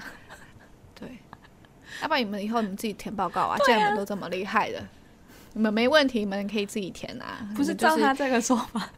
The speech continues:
Speaker 1: 是
Speaker 2: 根本不用请会计师吧？
Speaker 1: 对啊。
Speaker 2: 他自己填自己上传啊。
Speaker 1: 对啊，哎，真的客户很常说：“我们家没有什么问题，为什么要这么慢？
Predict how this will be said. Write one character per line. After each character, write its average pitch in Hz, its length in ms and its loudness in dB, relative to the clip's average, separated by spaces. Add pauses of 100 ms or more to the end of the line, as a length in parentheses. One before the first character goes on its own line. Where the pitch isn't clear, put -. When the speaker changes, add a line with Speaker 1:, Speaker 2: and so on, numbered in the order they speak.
(380)
Speaker 1:
是 - 100 -16
Speaker 2:
根 320 140 2
本 240 100 2
不 190 60 2
用 226 100 4
请 294 180 2
会 202 200 6
计 220 120 4
师 175 220 -2
吧？ 165 120 2
Speaker 1:
对 - 20 4
啊。 - 20 -2
Speaker 2:
他 247 140 6
自 262 100 0
己 208 80 2
填 - 220 0
自 190 100 0
己 220 60 6
上 - 260 0 (160)
传 - 260 -4 (180)
啊。 - 100 -8 (1200)
Speaker 1:
对 392 120 -6
啊， - 120 -6
哎， 320 100 -6
真 403 160 2
的 370 80 4
客 381 140 2
户 370 80 4
很 277 80 2
常 277 120 -4
说 339 140 -4
：“我 330 60 -4
们 311 120 -4
家 392 160 -4
没 359 100 -8
有 349 60 -6
什 302 140 -10
么 277 80 -4
问 330 220 -8
题， 247 320 -2
为 349 100 -2
什 - 80 -8
么 262 60 2
要 269 60 4
这 320 120 0
么 294 100 2
慢？ 269 380 0